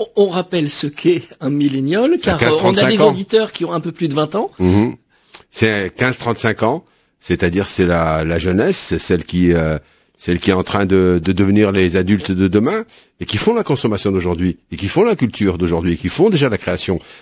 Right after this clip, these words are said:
Speaker 2: Quand vous allez sur les réseaux sociaux de l'autre côté de la Méditerranée, vous voyez à quel point il y a une créativité extraordinaire de, de très jeunes gens qui sont pas toujours très équipés, mais qui réussissent à exprimer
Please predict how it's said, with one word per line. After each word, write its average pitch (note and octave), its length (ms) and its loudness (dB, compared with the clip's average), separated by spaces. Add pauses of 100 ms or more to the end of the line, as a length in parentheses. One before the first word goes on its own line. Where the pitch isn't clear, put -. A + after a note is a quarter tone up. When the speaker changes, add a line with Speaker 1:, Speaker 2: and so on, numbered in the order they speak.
(140)
Speaker 2:
Quand A2 120 2
vous A#2 160 0
allez B2 300 4
sur - 180 0
les G2+ 60 4
réseaux G2 260 0
sociaux G#2 320 -2
de F#2 60 -2
l'autre F#2+ 180 -2
côté F2+ 240 -4
de F2+ 80 0
la F2 80 2
Méditerranée, F2+ 640 0 (300)
vous E2 60 -6
voyez G2+ 180 4
à F#2+ 60 0
quel F#2 160 -2
point C3+ 120 -2
il B2+ 40 2
y G#2+ 40 2
a F#2+ 40 2
une F2 100 0
créativité F#2+ 580 -2
extraordinaire F#2 640 0
de, E2 240 -4
de E2 180 -4
très - 220 -2
jeunes G2+ 200 -2
gens C3 220 -2
qui G#2 160 -4
sont F2+ 180 -2
pas G#2 160 -4
toujours F#2 380 -2
très G#2+ 280 -2
équipés, G#2 400 -2 (320)
mais F#2 120 2
qui A#2+ 120 -2
réussissent B2 400 0
à A#2+ 80 4
exprimer C3+ 560 -2